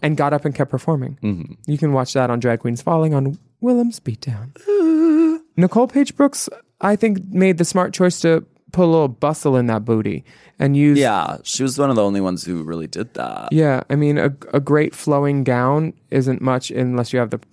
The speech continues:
Speaker 1: proper undergarment. Otherwise, it's just, like, a lot of fabric hanging.
Speaker 2: Yeah.
Speaker 1: And bustling it is important, a little high-low moment.
Speaker 2: Yeah.
Speaker 1: Pandora looks real cute, too.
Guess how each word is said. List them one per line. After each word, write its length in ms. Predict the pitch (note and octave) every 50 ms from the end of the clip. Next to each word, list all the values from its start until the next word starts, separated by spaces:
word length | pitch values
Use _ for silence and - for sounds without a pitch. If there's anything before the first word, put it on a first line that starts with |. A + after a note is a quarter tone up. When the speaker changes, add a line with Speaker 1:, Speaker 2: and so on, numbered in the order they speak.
| _ _
Speaker 1:
proper 260 | - - C3+ - - -
undergarment. 520 | B2 B2+ B2+ - G#2+ G#2 G2+ G#2 - - _ _ _
Otherwise, 340 | - B2+ B2+ A#2+ A#2 A#2 A#2
it's 120 | A#2+ A2 -
just, 180 | C3 A#2+ - -
like, 180 | A#2 A2 - - _ -
a 40 |
lot 180 | B2 B2 A#2+ A#2
of 60 | A2
fabric 360 | - C3 A#2+ A#2 A2 - -
hanging. 440 | - - A#2+ A#2 A2+ - - - - - _ _ -
Speaker 2:
Yeah. 260 | G2 G2+ F#2 C#2+ - - -
Speaker 1:
And 280 | - C3+ C3 A#2+ B2+ C3 _ _
bustling 460 | - B2+ C3 - - D3 C#3+ C#3+ D3+
it 180 | D3+ D#3+ - - -
is 160 | C#3 C3+ -
important, 380 | D3+ D#3 - - - - C#3
a 40 | C3+
little 160 | C3 B2 C3
high-low 400 | C3+ C3+ C3+ B2+ B2 B2 B2+ C3
moment. 380 | B2+ B2 A2+ - - - - - _ _ _ _
Speaker 2:
Yeah. 260 | - G#2+ G#2+ F#2+ - - - - _ _ _ - - - - - _ _ _ _
Speaker 1:
Pandora 340 | - D#3 C#3+ C3 C3 B2+ B2
looks 220 | B2 A#2+ - - -
real 100 | A#2 A2+
cute, 300 | - - - D#2 D#2 -
too. 260 | - - - - C#3